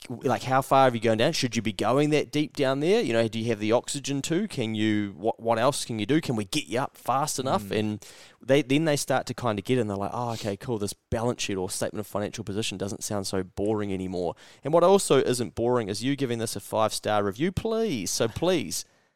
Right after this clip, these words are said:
Speaker 1: chuck the old five star for us. We wanna try and get past eight hundred reviews and then closer to a thousand.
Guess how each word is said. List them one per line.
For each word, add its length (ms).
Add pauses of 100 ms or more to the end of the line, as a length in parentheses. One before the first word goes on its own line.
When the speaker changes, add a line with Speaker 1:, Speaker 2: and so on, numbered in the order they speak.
(360)
Speaker 1:
chuck 260
the 120
old 160
five 260
star 260
for 160
us. 200
We 60
wanna 180
try 220
and 60
get 200
past 340
eight 140
hundred 400
reviews 380
and 80
then 120
closer 440
to 180
a 40
thousand. 600